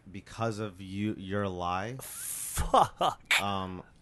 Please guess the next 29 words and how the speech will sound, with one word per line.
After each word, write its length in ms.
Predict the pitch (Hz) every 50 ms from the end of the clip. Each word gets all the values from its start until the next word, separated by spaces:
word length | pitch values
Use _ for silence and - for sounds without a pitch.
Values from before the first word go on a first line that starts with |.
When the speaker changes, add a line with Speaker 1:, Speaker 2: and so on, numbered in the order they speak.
| - - - -
Speaker 1:
and 100 | 113 131
it's 140 | 135 127 131
not, 160 | 147 147 -
it's 140 | 127 - -
so 200 | - - 147 143
insignificant, 600 | 139 131 - 113 95 113 117 - - 87 82 -
too. 240 | - 98 85 78 -
Speaker 2:
Right. 560 | 98 98 196 180 190 196 196 185 151 127 110
Speaker 1:
It's 160 | 101 - - 113
like, 180 | 107 104 -
you 140 | 101 98 104
know, 160 | 101 95 95
whose 220 | 87 101 107 98 101
house 240 | 98 92 87 -
were 80 | 98 90
you 140 | 85 82 80
at 120 | 78 - - - - - - - - - - - -
when 100 | 95 92
you 120 | 92 92
were, 40 | -
Speaker 2:
Yeah. 180 | 165 160 151 127
Speaker 1:
like, 60 | 110 98
ten? 260 | 95 87 80 73 - - -
And 100 | 92 98
you're 140 | 98 95
like, 240 | 95 92 92 92 87
"I 140 | 95 98 101
was 140 | 101 98 95
at 60 | 98